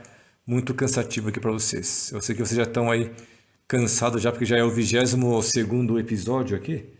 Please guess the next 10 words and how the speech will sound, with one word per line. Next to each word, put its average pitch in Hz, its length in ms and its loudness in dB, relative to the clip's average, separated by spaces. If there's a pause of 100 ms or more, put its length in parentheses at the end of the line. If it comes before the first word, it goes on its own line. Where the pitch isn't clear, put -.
(420)
Tá 113 100 -6
ficando 113 300 -4
cansativo. 117 720 -8 (500)
Vamos 110 220 -10
lá. 95 240 -8 (2500)
Então, 175 420 0
aqui, - 480 -2 (1400)
veja 143 540 2
aqui 156 400 0
a, 131 880 2